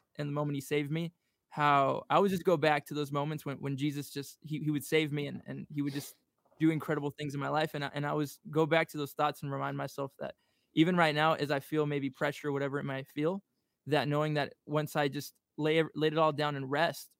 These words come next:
and just wait on him, 'cause, you know, good things come to those who, who wait on the Lord, and, and he will renew your strength.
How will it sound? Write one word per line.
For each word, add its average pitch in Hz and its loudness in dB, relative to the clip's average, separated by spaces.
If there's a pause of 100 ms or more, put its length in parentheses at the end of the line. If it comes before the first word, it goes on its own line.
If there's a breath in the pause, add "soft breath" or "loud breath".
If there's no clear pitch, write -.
(320)
and 147 -2
just 143 -6
wait 170 4
on 143 0
him, 139 -6 (300)
'cause, 139 -4
you 147 -4
know, 139 -2
good 147 -2
things 156 -4
come 156 0
to 143 0
those 143 -2 (400)
who, 160 0
who 151 0
wait 156 6
on 151 2
the 139 -2
Lord, 151 2
and, 135 -8
and 143 -4
he 151 2
will 165 2
renew 147 0
your 139 0
strength. 170 -4